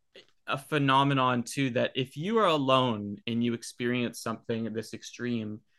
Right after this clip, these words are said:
you will say to yourself, you know, either A, "No one will believe me if I told them,"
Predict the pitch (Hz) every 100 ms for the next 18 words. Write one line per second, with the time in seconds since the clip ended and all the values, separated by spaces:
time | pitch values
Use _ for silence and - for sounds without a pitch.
0 | _ _ 135 131 143 175 185 165 151 143
1 | 147 151 170 - 131 120 - 117 113 110
2 | _ _ _ 139 120 113 - - 139 131
3 | 120 139 135 127 127 123 123 123 123 117
4 | 113 104 120 139 160 131 110 113 135 117
5 | 120 113 127 123 107 - 113 151